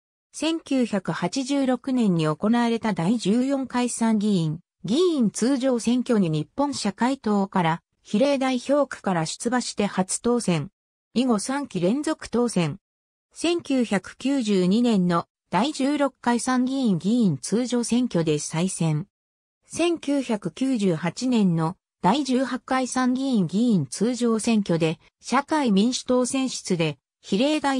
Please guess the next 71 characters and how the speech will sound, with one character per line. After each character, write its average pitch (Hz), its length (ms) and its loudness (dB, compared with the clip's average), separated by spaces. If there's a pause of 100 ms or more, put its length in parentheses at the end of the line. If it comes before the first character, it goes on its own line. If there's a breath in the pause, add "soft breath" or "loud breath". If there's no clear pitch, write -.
表 277 220 2
区 214 120 -2
の 160 100 2
名 165 300 2
簿 240 160 0
四 277 320 2
位 196 40 4
で 160 140 0
当 165 220 -2
選。 156 340 -2 (640)
労 262 180 4
組 302 180 -4
出 302 140 -4
身 262 300 -2
の 185 160 2
実 185 300 -4
力 320 220 -2
者 240 180 -2
と 196 120 -2
し - 80 -4
て 185 100 -2
知 - 140 -4
ら 160 140 0
れ、 170 180 -2 (260)
地 165 120 2
元 262 260 2
で 247 160 2
あ 240 60 2
る 165 220 -2 (240)
三 196 160 4
重 339 80 0
県 208 240 2
で 180 120 2
は、 160 180 0 (240)
北 247 240 0
川 247 200 2
正 226 300 0
康 302 300 0
を 180 60 2
支 170 180 -2
援 220 180 2
し - 120 -6
て 247 140 0
当 226 260 -2
選 247 260 0
さ 247 120 -4
せ 247 120 -2
る 240 100 0
な 220 140 2
ど 156 160 0
三 233 300 0
十 254 200 -2
県 240 220 0
政、 160 360 -2 (220)
社 - 160 0
会 277 240 0
民 285 180 0
主 - 120 -8
党 226 240 4
の 185 120 2
影 226 300 0
の 180 120 4
支 170 160 -2
配 254 220 -2
者 202 200 -2
と 190 120 -4
も 165 140 0
呼 143 140 0
ば 151 140 0
れ 156 100 0
た。 143 240 -6